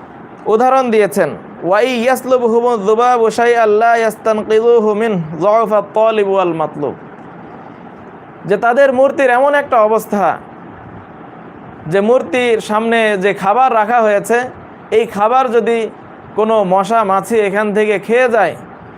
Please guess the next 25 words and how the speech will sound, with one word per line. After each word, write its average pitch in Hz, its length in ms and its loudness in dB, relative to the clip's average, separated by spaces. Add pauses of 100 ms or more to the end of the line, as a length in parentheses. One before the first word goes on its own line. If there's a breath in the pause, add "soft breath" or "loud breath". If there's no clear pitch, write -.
(140)
তারা 220 260 2
এই 220 140 2
মশা 190 320 0
মাছিও 220 300 0
তাড়াতে 185 360 0
পারে 117 200 -4
না। - 240 -16 (1040)
যুফাত 254 420 2 (100)
তালিব 247 400 2
ওয়াল 240 240 2
মাতলুব, 202 520 -2 (600)
যে 226 400 2 (100)
তালিব, 247 420 2 (560)
যে 208 220 0
খোদাকে 233 440 0
অন্বেষণ 226 580 0
করতেছে, 190 440 0
ওয়াল 240 260 2
মাতলুব, 247 520 0
যাকে 233 240 0
অন্বেষণ 240 520 0
করা 226 240 2
হচ্ছে, 196 320 0
উভয় 247 340 2
দুর্বল। 180 420 0